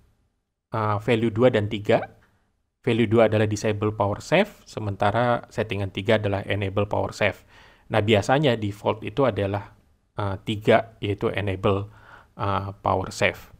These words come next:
Jadi cukup diganti nilainya menjadi dua, dan,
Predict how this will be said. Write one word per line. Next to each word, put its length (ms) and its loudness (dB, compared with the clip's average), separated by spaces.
Jadi 240 -2
cukup 240 -2
diganti 400 2
nilainya 480 2
menjadi 400 -2
dua, 400 6
dan, 560 -2